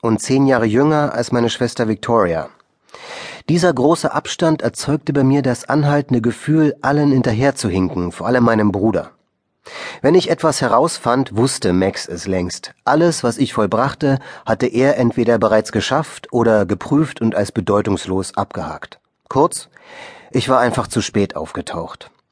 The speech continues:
Max jedenfalls tat alles, um mich in diesem Glauben zu bestärken. An einer der zahlreichen Londoner Straßen mit dem Namen Park Street,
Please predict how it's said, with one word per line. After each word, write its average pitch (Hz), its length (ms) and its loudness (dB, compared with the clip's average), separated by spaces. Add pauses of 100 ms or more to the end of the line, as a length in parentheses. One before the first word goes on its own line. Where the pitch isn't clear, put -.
(440)
Max 139 300 2
jedenfalls 131 500 0
tat - 280 -6
alles, 120 320 0
um 101 120 -2
mich 104 140 0
in 98 80 -2
diesem 101 280 2
Glauben 95 340 0
zu - 120 -6
bestärken. - 540 -10 (2250)
An 135 120 2
einer 170 220 4
der 156 120 4
zahlreichen 160 720 2
Londoner 135 400 4
Straßen 135 560 0
mit 127 140 0
dem 113 100 4
Namen 113 420 2
Park 131 300 -2
Street, - 540 -2